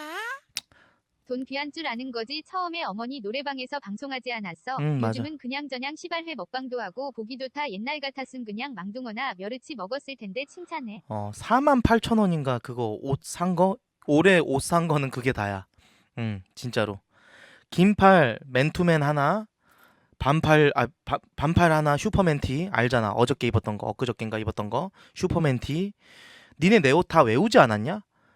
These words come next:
Speaker 2: 이 옷도 작년에 산 거야, 이 옷도. 이거랑 다른 거, 그, 여기 뭐 그려진 거, 동물 같은 거 뭐 하나 그려진 거,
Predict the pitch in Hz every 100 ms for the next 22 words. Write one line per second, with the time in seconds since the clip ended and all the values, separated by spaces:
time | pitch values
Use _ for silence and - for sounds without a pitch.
0 | _ 151 240 240 - 202 - 139 175 202
1 | 175 127 104 104 123 120 117 - 110 98
2 | - _ _ _ - 143 156 143 147 151
3 | 143 - _ _ 165 175 175 160 143 123
4 | - 123 127 120 120 113 - 135 135 120
5 | 110 117 120 - - 131 139 131 - 117
6 | 107 107 113 104 123 117 110 104 139 190